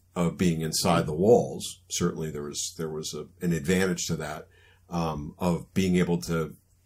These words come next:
in between my day job, just going around and knocking on doors and saying, "Hey, you know, we're, we're, we're trying to pitch something. You guys got, you guys open for something?" And some offices be like, "Nope, nope, nope, all covered. Don't want," or didn't want us or whatever.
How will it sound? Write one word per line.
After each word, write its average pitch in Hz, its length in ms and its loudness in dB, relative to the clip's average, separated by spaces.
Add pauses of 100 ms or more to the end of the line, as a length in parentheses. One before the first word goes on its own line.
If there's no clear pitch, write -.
(120)
in 95 180 4
between 87 360 4
my 82 200 2
day 104 240 8
job, 85 460 -2
just 85 260 -2
going 90 200 4
around 98 180 4
and 85 100 2
knocking 87 320 0
on 87 120 2
doors 120 340 6
and 90 100 -2
saying, 85 320 -2 (340)
"Hey, - 440 10
you 107 100 -4
know, 98 120 4
we're, 95 200 0
we're, 101 220 0 (100)
we're 101 80 -4
trying - 200 2
to 107 40 2
pitch - 240 2
something. 107 320 4
You 98 80 2
guys 98 240 4
got, 95 300 0 (120)
you 92 120 -4
guys 92 260 2
open 92 340 4
for 85 520 0 (420)
something?" 120 420 2
And 110 120 4
some 160 160 10
offices 131 460 8
be 110 120 6
like, 101 140 4
"Nope, 113 240 4
nope, 92 260 2 (160)
nope, 87 220 0 (280)
all 98 200 2
covered. 80 400 2
Don't 92 180 2
want," 85 240 -2
or 87 200 4
didn't 98 260 4
want 87 200 2
us 95 320 2
or 82 180 0
whatever. 82 440 -8